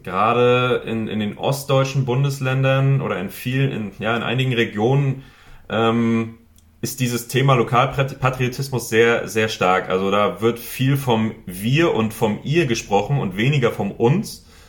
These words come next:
So, das ist mein Eindruck. Und, äh, Leute, die, ähm, die das so,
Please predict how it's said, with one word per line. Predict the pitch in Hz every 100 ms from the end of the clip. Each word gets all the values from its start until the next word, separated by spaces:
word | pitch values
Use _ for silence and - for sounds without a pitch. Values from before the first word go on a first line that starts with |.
| -
So, | 101
das | 110
ist | - -
mein | 113 131 -
Eindruck. | 101 101 104 135 -
Und, | 104 110 107 - -
äh, | 104 107 107
Leute, | 101 104 131 135
die, | 113 113 113 113 113 - - - - -
ähm, | 104 104 104 101 101 101 - - - - -
die | 104 78
das | 107 147 - - - - - - - - -
so, | - 95 92 113 135 147 147